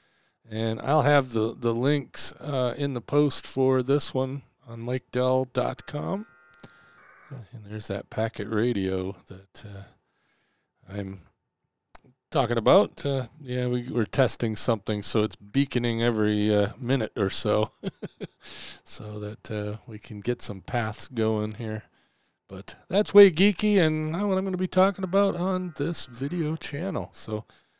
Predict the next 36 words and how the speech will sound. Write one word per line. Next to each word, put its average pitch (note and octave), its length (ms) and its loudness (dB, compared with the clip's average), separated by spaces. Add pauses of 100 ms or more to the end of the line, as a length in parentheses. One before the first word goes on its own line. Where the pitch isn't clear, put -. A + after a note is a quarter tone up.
(220)
anyway, A#2+ 220 -2
got D#3+ 160 -2
a E3+ 40 2
little E3+ 140 6
video D3+ 340 8
capture C#3+ 540 4
software C#3 640 6
here C#3 180 0
on C3+ 140 0
the B2+ 80 -2
Mac, C3 440 0
and G#2 140 -14 (560)
we're B2 80 -20
just B2 240 -8
gonna A#2+ 160 -4
test - 400 2
it A2+ 60 0
out B2 160 4
and A2+ 100 -8
see - 240 2
if, A#2+ 260 0
uh, A#2 260 2
that, B2 440 -4
this C#3 180 2
file D3 360 6
format C#3 600 2
just - 280 -2 (240)
plain B2+ 480 -4
works, C#3 540 2
or A#2+ 500 0 (480)
do A2 120 -10
I A2 40 -4
have A2 220 -6
to - 80 -10
do, G#2+ 600 2
uh, G#2+ 80 -2